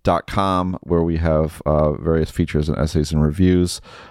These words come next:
And you can also find my work in the New York Times, Vulture, Washington Post, The Ringer,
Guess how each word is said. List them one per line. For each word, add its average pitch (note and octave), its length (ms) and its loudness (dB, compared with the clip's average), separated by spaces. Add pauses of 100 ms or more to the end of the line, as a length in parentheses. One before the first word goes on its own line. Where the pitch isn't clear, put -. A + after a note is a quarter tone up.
(100)
And F#2 220 0
you E2+ 60 -2
can F2 100 -2
also E2+ 220 -2
find E2 180 -2
my D#2+ 80 0
work D#2 240 0
in E2 60 -4
the - 20 2
New D2+ 80 2
York C#2+ 140 -2
Times, C#2+ 600 -4
Vulture, E2 600 -2
Washington D2+ 400 -2
Post, C2+ 380 -4
The C#2+ 100 -2
Ringer, C#2 440 -2